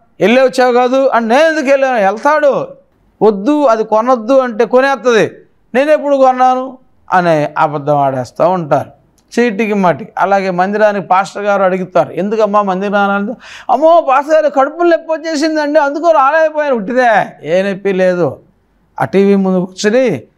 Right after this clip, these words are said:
ఆ కవర్లు, ఈ కవర్లు, తర్వాత ఏ చూసుకుంటా, లేకపోతే చుట్టాలు వచ్చారండి, రాలేదు,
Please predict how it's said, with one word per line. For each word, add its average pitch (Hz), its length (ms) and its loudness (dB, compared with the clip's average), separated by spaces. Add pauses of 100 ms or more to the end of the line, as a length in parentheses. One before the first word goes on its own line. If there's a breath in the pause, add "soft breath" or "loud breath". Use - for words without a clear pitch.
(240)
ఆ 170 180 2
కవర్లు, 170 400 0
ఈ 175 80 2
కవర్లు, 170 600 2
తర్వాత 165 640 2
ఏ 175 180 0
చూసుకుంటా, 185 840 0 (300 soft breath)
లేకపోతే 165 280 0
చుట్టాలు 170 340 0
వచ్చారండి, 165 720 0 (260)
రాలేదు, 143 520 0